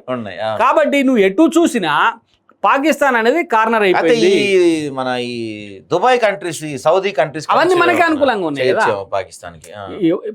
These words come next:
Speaker 2: మొత్తం ప్రపంచంలో ఉండబడేటువంటి దాదాపు అన్ని ముస్లిం దేశాలు
Speaker 1: మ్మ్.
Speaker 2: మనకు ఈడ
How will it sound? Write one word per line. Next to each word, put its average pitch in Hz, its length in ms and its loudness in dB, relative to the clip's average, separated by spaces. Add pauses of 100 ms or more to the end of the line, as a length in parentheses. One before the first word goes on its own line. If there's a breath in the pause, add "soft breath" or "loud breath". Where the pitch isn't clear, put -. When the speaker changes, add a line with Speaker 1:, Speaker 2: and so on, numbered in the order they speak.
(120)
Speaker 2:
మొత్తం 180 640 -2
ప్రపంచంలో 226 600 0
ఉండబడేటువంటి 185 840 0
దాదాపు 202 680 0
అన్ని 262 280 2
ముస్లిం 269 400 2
దేశాలు 143 520 -4
Speaker 1:
మ్మ్. 110 180 -10 (1120)
Speaker 2:
మనకు 262 480 4
ఈడ 262 120 4